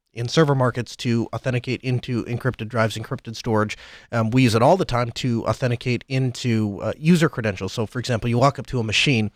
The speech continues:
um, you can assign YubiKey to a pam authentication module, and then the user can just walk up, and it requires a physical token to be able to authenticate into their,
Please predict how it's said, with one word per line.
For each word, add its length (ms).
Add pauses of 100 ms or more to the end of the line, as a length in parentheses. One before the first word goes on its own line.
(500)
um, 320
you 80
can 180
assign 800
YubiKey 600
to 500 (400)
a 280
pam 320
authentication 520
module, 380 (360)
and 200
then 100
the 80
user 320
can 160
just 240 (320)
walk 240
up, 140
and 160
it 100
requires 680
a 120
physical 380
token 340
to 80
be 80
able 140
to 120
authenticate 480
into 540
their, 420